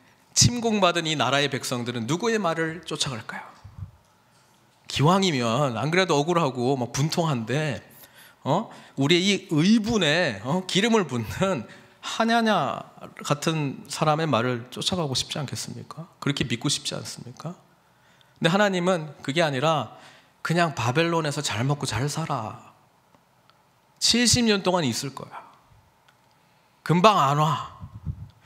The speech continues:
여러분, 칠십 년이라고 하는 건요, 노인이 가면요 다시 고국 땅을 밟을까요, 못 밟을까요? 못 밟습니다. 예, 굉장히 긴 시간이에요.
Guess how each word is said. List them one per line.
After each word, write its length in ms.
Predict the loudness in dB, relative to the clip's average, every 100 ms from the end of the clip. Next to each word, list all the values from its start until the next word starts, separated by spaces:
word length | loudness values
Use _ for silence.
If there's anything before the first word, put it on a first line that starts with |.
| -20 -20 -20 -20 -10 -2
여러분, 200 | 0 0
칠십 400 | 2 2 2 2
년이라고 380 | 2 4 4 2
하는 200 | 0 0
건요, 640 | -2 0 0 0 -4 -6 0
노인이 400 | 2 4 2 2
가면요 640 | 2 0 -2 0 0 -2 -8 -8
다시 220 | -2 0
고국 300 | 2 2 2
땅을 220 | 0 0 0
밟을까요, 420 | -2 -2 -4 -6
못 160 | -6
밟을까요? 680 | -6 -6 -8 -10 -12 -10 -12 -14 _ _ _ _ _ _ _
못 160 | -8 -2
밟습니다. 680 | -2 -2 -6 -8 -8 -12 -16 -20 -20 -20 -20 -20 -16
예, 220 | -14 -14
굉장히 680 | -10 -4 0 0 0 -2 -4 -10 -20 -20 _
긴 340 | -8 0 2 2
시간이에요. 460 | 0 -2 -6 -12